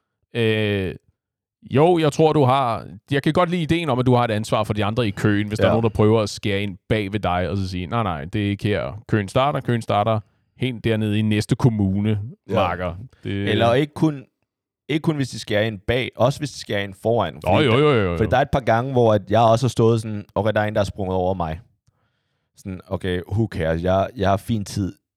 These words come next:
Speaker 2: Hvis de går ned, eller hvis deres værdier er så lousy, at de gerne vil springe, altså ikke har nogen respekt for os, fint nok. Men der har jeg så tænkt, "Okay, men hvad så med alle dem, der står bag mig?"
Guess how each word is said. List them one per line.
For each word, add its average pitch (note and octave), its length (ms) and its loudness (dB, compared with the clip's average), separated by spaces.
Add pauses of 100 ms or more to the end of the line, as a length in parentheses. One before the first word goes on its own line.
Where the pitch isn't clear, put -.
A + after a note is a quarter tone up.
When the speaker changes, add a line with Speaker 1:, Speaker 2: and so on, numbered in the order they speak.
(420)
Speaker 2:
Hvis G2+ 320 -4 (540)
de A#2+ 260 2
går B2+ 120 2
ned, A2 340 0
eller F2+ 180 -4
hvis F#2 220 -4
deres A2+ 300 0
værdier A2 500 -2 (360)
er G2 140 0
så G#2+ 200 2
lousy, F2+ 500 0
at E2 260 -6
de F#2+ 220 -4 (100)
gerne F#2+ 200 -2
vil G2+ 100 -2
springe, F#2 400 -6
altså F2 180 -6
ikke F#2 120 -2
har A2+ 80 -2
nogen F2+ 160 0
respekt F#2 280 -6
for - 80 -4
os, A2 240 0 (320)
fint B2 160 -4
nok. F2 180 0 (240)
Men A2 160 -4
der C3 60 2
har B2+ 60 6
jeg A#2 80 2
så A#2 100 0
tænkt, A2 280 -4
"Okay, G#2+ 320 -2 (520)
men G2+ 120 -4
hvad A#2+ 120 2
så C3 100 -2
med A2 140 -2
alle G#2 200 2
dem, A2 120 0
der G#2+ 60 0
står F#2+ 360 -2
bag A#2+ 200 -2
mig?" G2+ 100 -2